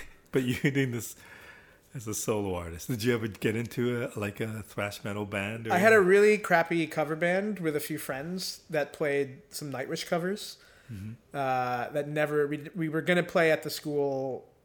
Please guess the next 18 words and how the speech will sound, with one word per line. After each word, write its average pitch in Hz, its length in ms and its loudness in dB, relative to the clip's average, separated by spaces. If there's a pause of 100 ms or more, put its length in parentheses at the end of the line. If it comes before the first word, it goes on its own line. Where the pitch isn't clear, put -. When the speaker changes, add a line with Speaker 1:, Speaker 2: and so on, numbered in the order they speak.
(420)
Speaker 2:
I 139 80 -2
guess 139 140 -4
they 147 80 -2
called 139 260 -4
it - 180 -8
rock. 131 460 -6 (240)
What 151 100 -8
do 131 80 -10
they 120 80 -8
call - 300 -14
it? - 60 -20 (1000)
Rockstock. - 460 -6 (440)
I - 40 -14
think 160 140 -10
they 151 60 -6
called 131 180 -4
it 104 80 -8
Rockstock. 113 420 -10